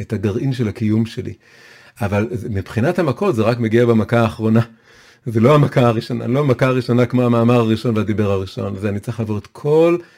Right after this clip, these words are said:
הח-, החציבה הזאת, כל הדבר הזה, כדי בסוף לחשוף את הכתר של עצמי,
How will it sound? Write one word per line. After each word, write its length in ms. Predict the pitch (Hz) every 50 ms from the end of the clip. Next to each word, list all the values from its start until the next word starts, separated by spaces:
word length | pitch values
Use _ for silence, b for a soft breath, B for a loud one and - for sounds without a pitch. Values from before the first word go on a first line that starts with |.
| B B B B B B
הח-, 260 | - - - - -
החציבה 880 | 120 95 - 135 135 - - 151 139 120 110 107 117 120 135 151 160 156
הזאת, 320 | 139 113 95 95 92 -
כל 140 | - - 131
הדבר 360 | 139 131 123 113 123 139 147
הזה, 140 | 156 127 113
כדי 380 | 110 - 101 87 110 113 120 120 - b b b b b b b b b _ _ -
בסוף 500 | 110 - - - 165 165 151 151 143 -
לחשוף 360 | 117 101 - - - 123 -
את 80 | 120 117
הכתר 360 | 117 - - 139 127 - 127
של 200 | 113 - 123 110
עצמי, 480 | 101 - - 170 185 170 139 139 139